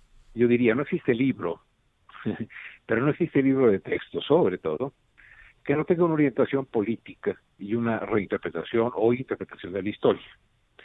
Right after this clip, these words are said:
Eh, digamos, los libros, un mejor, un buen ejemplo es que los libros posteriores al presidente Salinas estaban llenos de elogios al Tratado de Libre Comercio.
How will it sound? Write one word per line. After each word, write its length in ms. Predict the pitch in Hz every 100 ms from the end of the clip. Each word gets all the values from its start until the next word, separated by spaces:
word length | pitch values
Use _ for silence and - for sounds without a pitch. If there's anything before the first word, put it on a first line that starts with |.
| - - - - _ _ -
Eh, 360 | 90 90 90
digamos, 360 | 90 104 98 87
los 220 | 110 92
libros, 420 | 135 165 143 143 - - -
un 200 | 120 110
mejor, 280 | 117 - 123
un 100 | 120
buen 140 | 131 131
ejemplo 440 | - 117 - 110
es 80 | 110
que 120 | 107
los 180 | 87 80
libros 260 | 107 104 98
posteriores 720 | 90 - 80 85 101 101 87 -
al 220 | 82 82
presidente 420 | - 76 - 92 -
Salinas 500 | 120 127 107 90 104 - _ _ _ _ _ _ _ - _ _ _
estaban 560 | - - - 80 107 117
llenos 320 | - 110 131
de 80 | -
elogios 420 | - 98 - 113
al 100 | 95
Tratado 480 | 82 80 - 101 104
de 80 | 92
Libre 240 | 90 101
Comercio. 420 | - 95 165 208